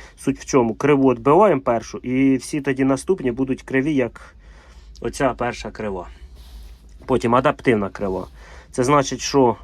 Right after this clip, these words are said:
е, кожна наступна підстраюється під попередню лінію. Тобто ми проїхали, наступна лінія під попередню проїхали.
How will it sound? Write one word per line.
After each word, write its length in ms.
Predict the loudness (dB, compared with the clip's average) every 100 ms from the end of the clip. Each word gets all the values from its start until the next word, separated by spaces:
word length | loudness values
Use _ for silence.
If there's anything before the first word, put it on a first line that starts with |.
| -8
е, 240 | -4 -4 -2
кожна 340 | 0 2 2
наступна 540 | 2 0 -2 -2 -2 -4
підстраюється 680 | -6 -8 0 0 0 -4 -6
під 200 | -8 -8
попередню 480 | -6 -4 -6 -6
лінію. 280 | -10 -10 -6
Тобто 240 | -6 -2 -2
ми 120 | 0
проїхали, 580 | -2 -4 -4 -2 -4 -4 -12 -20 -12 -6
наступна 420 | -2 -2 -2 -2
лінія 280 | 0 0 -2
під 220 | -6 -4
попередню 520 | -4 -2 -4 -6 -8
проїхали. 580 | -8 -8 -6 -6 -6